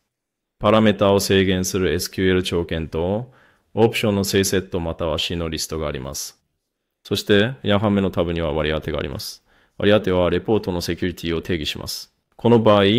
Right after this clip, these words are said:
ー、キャッシュ管理アプリケーションの割り当てがあります。つまり、キャッシュ管理アプリケーションにリンクされた責任を持つすべてのユーザーがレポートを実行することが許可されています。また、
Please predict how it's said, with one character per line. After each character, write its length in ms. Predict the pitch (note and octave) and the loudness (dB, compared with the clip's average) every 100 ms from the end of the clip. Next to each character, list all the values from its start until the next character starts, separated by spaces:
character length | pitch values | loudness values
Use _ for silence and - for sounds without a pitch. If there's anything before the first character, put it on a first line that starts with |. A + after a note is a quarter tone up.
| C#3+ - _ | 0 -6 _
ー、 220 | F#2 F#2 | -4 -4
キ 100 | F#2 | -2
ャ 20 | F#2+ | -4
ッ 20 | |
シ 160 | - G2+ | -2 -4
ュ 40 | |
管 200 | - G2 | -2 0
理 120 | F2+ | 0
ア 80 | F#2 | -2
プ 120 | F#2+ | -2
リ 80 | F#2 | -4
ケ 180 | F#2+ F2+ | -2 -4
ー 20 | |
シ 120 | - | -4
ョ 60 | E2 | -6
ン 80 | F#2+ | -4
の 240 | B2+ C3+ | -4 -4
割 180 | F2 F#2+ | -2 -2
り 60 | F2+ | -2
当 80 | |
て 140 | E2+ E2+ | -4 -6
が 100 | E2+ | -8
あ 40 | |
り 60 | - | -10
ま 140 | - | -10
す。 300 | - - - _ _ _ _ _ - | -10 -12 -14 _ _ _ _ _ 0
つ 80 | |
ま 60 | C#3 | 2
り、 60 | A2+ | 4
キ 80 | G#2+ | 2
ャ 60 | |
ッ 0 | |
シ 140 | G#2 G#2 | 0 -2
ュ 40 | |
管 220 | - G#2+ | -2 0
理 100 | G2 | 2
ア 80 | F2+ | 0
プ 100 | G2 | -2
リ 60 | G2+ | -2
ケ 140 | G2 | 0
ー 20 | F2+ | -2
シ 120 | F2+ | -2
ョ 80 | E2+ | -6
ン 80 | |
に 280 | F2+ A#2+ C3+ B2 | -4 -4 -4 0
リ 140 | A2 | 0
ン 20 | |
ク 80 | G#2+ | 0
さ 100 | - | -2
れ 60 | F#2+ | -2
た 140 | F#2 | -2
責 260 | - F#2+ G2+ | -4 -4 -2
任 180 | G2 F#2+ | 0 0
を 60 | |
持 160 | F#2+ G2 | 0 -2
つ 160 | - | -4
す 160 | - G2 | -6 -2
べ 140 | F#2+ | -2
て 100 | F2 | -2
の 140 | F2 D#2+ | -4 -2
ユ 140 | F#2 | -2
ー 20 | |
ザ 140 | F#2 F#2+ | 0 0
ー 60 | |
が 120 | F2+ F2 | 0 -2
レ 100 | F2 | -4
ポ 140 | F2+ | -6
ー 40 | |
ト 160 | E2 E2 | -8 -8
を 60 | E2 | -6
実 240 | F2 - | -8 -8
行 160 | - F2 | -6 -6
す 140 | - | -4
る 80 | F2+ | -8
こ 140 | E2+ | -8
と 100 | - | -8
が 100 | D#2 | -10
許 140 | - - | -12 -12
可 140 | - | -10
さ 120 | - | -10
れ 80 | - | -10
て 120 | - | -12
い 20 | |
ま 140 | C3 - | -14 -12
す。 280 | - - _ _ _ _ _ _ _ | -12 -12 _ _ _ _ _ _ _
ま 100 | G#2 | -4
た、 420 | B2 B2 C#3 C3+ | 2 2 2 -2